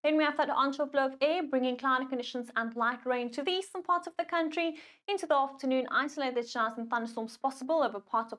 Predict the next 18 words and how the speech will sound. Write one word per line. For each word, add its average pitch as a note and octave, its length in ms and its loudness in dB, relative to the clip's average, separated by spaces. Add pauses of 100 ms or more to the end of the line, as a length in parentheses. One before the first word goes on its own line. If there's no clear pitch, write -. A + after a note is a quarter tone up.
northwest D4 460 2
Gauteng, - 440 -6
the G3 80 -6
Free B3+ 240 -6
State C4 340 -6
and C#4+ 160 2
the F#4+ 60 0
Highveld, F4 440 2 (360)
and F4 240 2
a G4 80 4
windy D#4 400 2
day G#3+ 180 0
in G#3+ 120 -8
store G#3+ 360 0
around G3 300 -4
the G#3+ 80 -8
southwestern G3 760 -8
coast. G#3 380 -4